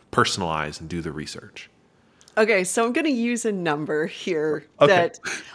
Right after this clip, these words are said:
Speaker 2: I've been accused is just hyperbole
Speaker 1: Okay.
Speaker 2: and marketing, you know, whatever, lies.
Speaker 1: Mm-hmm.
Speaker 2: Um, I get a seventy-one percent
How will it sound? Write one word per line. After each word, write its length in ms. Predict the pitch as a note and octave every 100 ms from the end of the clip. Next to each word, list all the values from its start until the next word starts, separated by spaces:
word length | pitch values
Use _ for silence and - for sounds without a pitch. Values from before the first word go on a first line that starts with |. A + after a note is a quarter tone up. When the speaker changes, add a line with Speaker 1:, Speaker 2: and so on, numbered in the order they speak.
| -
Speaker 2:
I've 260 | A3 A3+ -
been 180 | B3+
accused 800 | C#4 C4+ - C4 B3+ B3 B3+ -
is 220 | G3 G3+
just 440 | - A3 G#3 G3+ -
hyperbole 840 | - G3 - F#3+ E3 F#3+ A#3 C#4+ D#4 _ _ _
Speaker 1:
Okay. 100 | -
Speaker 2:
and 320 | G3 F#3+ F3+ -
marketing, 960 | G3 G3 G3+ G3+ A3 G3 F#3+ F3+ F3 F3+ _ _ _ _ _ _ _ _ -
you 100 | G3+
know, 160 | F#3 F3
whatever, 720 | F3+ F3+ F3+ D#3+ D#3 E3 E3+ F#3
lies. 640 | F3 F3+ E3 E3 A3 - - _ - -
Speaker 1:
Mm-hmm. 220 | B2 F3+ A3 - - - -
Speaker 2:
Um, 260 | G#3 G3+ G3 -
I 160 | A3
get 160 | C#4 D4
a 80 | G#3
seventy-one 1120 | - - - G3+ G#3+ A3 A3 G3 F#3+ F#3 F#3
percent 920 | - E3+ - - D#3 C3+ - -